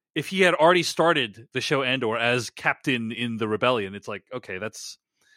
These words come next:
you know, wh-, where does that character have to go? So they, they clearly start him at a much more interesting point, I think, to see that journey. But the, the show Andor is obviously making, I think, a broader point that,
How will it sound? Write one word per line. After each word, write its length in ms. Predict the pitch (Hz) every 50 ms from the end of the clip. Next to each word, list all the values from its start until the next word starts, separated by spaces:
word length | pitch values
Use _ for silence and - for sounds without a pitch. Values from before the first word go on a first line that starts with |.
| _ _ - - _ _ _ _ _ -
you 140 | 117 127 120
know, 160 | 104 95 104
wh-, 240 | 87 117 131 143 127
where 120 | 143 160
does 120 | 156 156
that 100 | 156 151
character 320 | 135 156 147 135 110 147 135
have 120 | 135 127 -
to 60 | 131
go? 220 | - 196 127 95
So 120 | 92 - 131
they, 180 | 127 131 131 131
they 120 | 117 135
clearly 420 | - - - 214 240 240 202 165
start 480 | 147 - - - - 196 196 214 196 -
him 160 | - 147 123
at 140 | 120 117 117
a 60 | 120
much 240 | 117 123 123 - -
more 160 | 127 123 120
interesting 400 | 117 107 - 117 - - 113 104
point, 300 | - - 123 117 110 -
I 100 | 107 107
think, 240 | 104 - 110 104 - _ -
to 80 | 113
see 240 | - - - 135 117
that 200 | 110 110 101 85
journey. 360 | - 120 123 98 92 92 - _ _ _ _ _ - - - - - - _ _ _ -
But 220 | 156 156 151 147 - _ _ -
the, 320 | 131 156 160 151 147 151 - _ _
the 100 | 135 151
show 300 | 143 - - 262 233 202
Andor 320 | 165 180 196 190 185 156 147
is 80 | -
obviously 400 | 170 185 202 220 190 - 156 135
making, 280 | 123 123 120 - 117 117
I 80 | 117
think, 180 | 113 - 127 107
a 80 | 120 101
broader 320 | - 110 107 104 98 98
point 460 | - - - 208 165 131 117 113 -
that, 300 | - 113 107 104 104 101